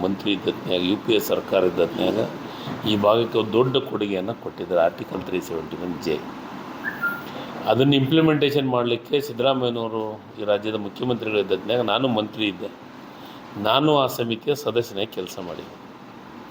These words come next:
ಈ ಭಾಗದೊಳಗೆ ಏನು ಸಮಸ್ಯೆ ಇದೆ, ಏನೇನು ಸಮಸ್ಯೆಗಳನ್ನು ಎದುರಿಸ್ತಾ ಇದ್ದಾರೆ ನಮ್ಮ ಜನ, ನಮ್ಮ ಯುವ ಜನ ಅನ್ನೋದ್ರ ಬಗ್ಗೆ ಪೂರ್ಣ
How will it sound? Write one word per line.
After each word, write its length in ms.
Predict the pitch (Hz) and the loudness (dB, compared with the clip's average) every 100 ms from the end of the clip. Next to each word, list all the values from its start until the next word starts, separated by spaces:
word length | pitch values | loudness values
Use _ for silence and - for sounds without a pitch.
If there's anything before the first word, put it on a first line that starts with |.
| - - - - - - - - 123 | -16 -16 -16 -16 -14 -14 -14 -6 0
ಈ 60 | 127 127 | 6 8
ಭಾಗದೊಳಗೆ 420 | 147 147 147 131 156 | 8 8 6 6 4
ಏನು 140 | 151 135 | 2 2
ಸಮಸ್ಯೆ 360 | 135 156 151 139 | 2 2 2 2
ಇದೆ, 160 | 120 117 113 113 - - - - 123 | 4 2 0 -4 -14 -20 -20 -4 0
ಏನೇನು 280 | 139 139 131 - | 2 2 0 -2
ಸಮಸ್ಯೆಗಳನ್ನು 760 | 120 131 139 131 131 127 123 123 120 - - - - 104 | -2 0 2 4 4 4 0 0 -2 -8 -20 -20 -6 -2
ಎದುರಿಸ್ತಾ 420 | 127 151 151 131 120 | 2 2 2 2 4
ಇದ್ದಾರೆ 280 | 110 104 101 101 - - - - - - - - - - - - - - 113 | 4 4 2 8 6 6 -14 -20 -20 -20 -20 -20 -20 -20 -20 -20 -18 -2 2
ನಮ್ಮ 120 | 113 107 | 4 4
ಜನ, 160 | 117 117 113 107 | 4 6 4 2
ನಮ್ಮ 160 | 107 107 | 0 2
ಯುವ 100 | 120 120 | 4 4
ಜನ 160 | 113 110 | 2 2
ಅನ್ನೋದ್ರ 300 | 107 104 101 98 | 0 -2 -6 -8
ಬಗ್ಗೆ 220 | 107 113 139 - | -8 -4 -4 -6
ಪೂರ್ಣ 340 | - 113 139 | -8 -2 2